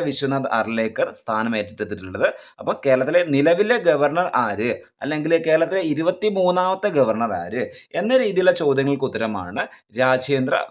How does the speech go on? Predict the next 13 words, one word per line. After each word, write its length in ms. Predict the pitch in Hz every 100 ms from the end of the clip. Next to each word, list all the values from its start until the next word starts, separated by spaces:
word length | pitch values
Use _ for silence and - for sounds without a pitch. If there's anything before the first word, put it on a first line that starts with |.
| 117
വിശ്വനാഥ് 520 | 110 120 110 110 113 - 98
അർലേക്കർ. 500 | 98 92 80 - 110 - _ _ _ _ _ -
ഓക്കെ, 180 | 117 - - - 120
ഇരുപത്തിമൂന്നാമത്തെ 1200 | 127 131 - 175 127 120 123 131 135 135 131 180
സ്ഥാനമാണ് 680 | - 110 107 107 107 98 120 131
എന്ന 140 | 113 107 101
രീതിയിലൊന്ന് 360 | 95 113 131 120
മനസ്സിലാക്കി 380 | 98 87 92 90 87
വെച്ചോളാം. 400 | 85 82 113 - - _ _ _ _ - _ _ -
അടുത്തായിട്ട് 480 | 240 262 120 92 110 - _ _ 202
കേരള 320 | 233 269 269 277 - 170 190
ആസൂത്രണ 600 | 196 214 220 220 214 220 175
ബോർഡ് 280 | 143 143 156